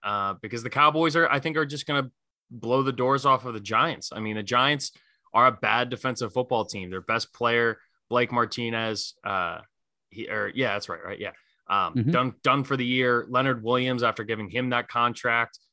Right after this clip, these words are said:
Speaker 1: he's not really done much. And I know he's not a sack guy. He's more of that run clogger in the middle. Um,
Speaker 2: And he's
Speaker 1: but
Speaker 2: banged
Speaker 1: even
Speaker 2: up too.
Speaker 1: But he's a little banged up. And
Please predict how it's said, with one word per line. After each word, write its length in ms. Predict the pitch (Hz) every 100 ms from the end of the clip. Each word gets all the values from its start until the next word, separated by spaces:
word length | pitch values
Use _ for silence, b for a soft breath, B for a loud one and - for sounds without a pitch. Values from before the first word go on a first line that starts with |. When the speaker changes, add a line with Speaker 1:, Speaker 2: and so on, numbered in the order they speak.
| _
Speaker 1:
he's 240 | - 123 120
not 180 | 127
really 220 | 113 123 120
done 300 | 117 117 113
much. 260 | 117 117
And 100 | 120
I 80 | 127
know 140 | 151
he's 160 | 151 139
not 160 | 135 117
a 60 |
sack 400 | - - 117 123 _
guy. 320 | 131 127 135
He's 180 | 127 107
more 220 | 113 113
of 100 | 101
that 180 | 107 98
run 380 | 98 110 117 117
clogger 500 | - 117 117 117 117
in 120 | 113
the 40 |
middle. 440 | 98 101 127 139 135 _ _ _
Um, 200 | - 98
Speaker 2:
And 100 | 95
he's 120 | 127 151
Speaker 1:
but 80 | 113
Speaker 2:
banged 80 |
Speaker 1:
even 160 | 143 139
Speaker 2:
up 100 | 120
too. 280 | - 170 101 - _
Speaker 1:
But 120 | 120
he's 220 | 104 127
a 40 | 135
little 200 | 131 123
banged 360 | 120 123 123
up. 260 | 123 123 123 _ _ _ _ -
And 540 | 110 110 107 104 98